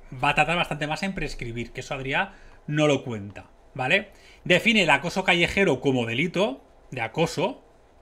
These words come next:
¿vale? Siempre y cuando se ejerza de manera humillante, hostil, intimidatoria,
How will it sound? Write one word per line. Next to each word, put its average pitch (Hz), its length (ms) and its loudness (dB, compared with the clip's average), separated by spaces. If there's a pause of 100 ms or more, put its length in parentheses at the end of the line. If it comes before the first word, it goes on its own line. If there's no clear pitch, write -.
(400)
¿vale? 135 400 -2 (160)
Siempre 180 360 2
y - 20 -4
cuando 190 320 4
se 127 200 -6
ejerza 143 680 0 (260)
de 123 80 -12
manera 117 340 -2
humillante, 196 840 2
hostil, 190 420 -2
intimidatoria, 196 1200 2